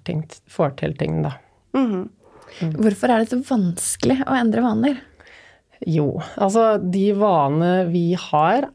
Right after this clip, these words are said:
Speaker 1: er, eh, er bygd opp over tid. Så det meste av det vi mennesker foretar oss i hverdagen er automatiserte handlinger. Vi gjør ting på autopilot.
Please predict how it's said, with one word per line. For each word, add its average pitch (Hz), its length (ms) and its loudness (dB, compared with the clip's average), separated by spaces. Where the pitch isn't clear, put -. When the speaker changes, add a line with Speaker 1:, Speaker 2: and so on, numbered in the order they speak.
Speaker 1:
er, 160 460 0
eh, 190 1300 2
er 196 100 0
bygd 190 340 -2
opp 151 140 -4
over 180 140 2
tid. 214 440 0
Så 196 200 0
det 190 120 0
meste 180 600 0
av 185 180 0
det 175 280 0
vi 165 280 2
mennesker 170 380 -2
foretar 147 560 -2
oss 147 320 -4
i 160 200 -2
hverdagen 147 680 -2
er 147 380 -2
automatiserte 147 800 -2
handlinger. 147 460 0
Vi 180 320 4
gjør 160 240 2
ting 147 180 -2
på 139 120 -2
autopilot. 139 720 -2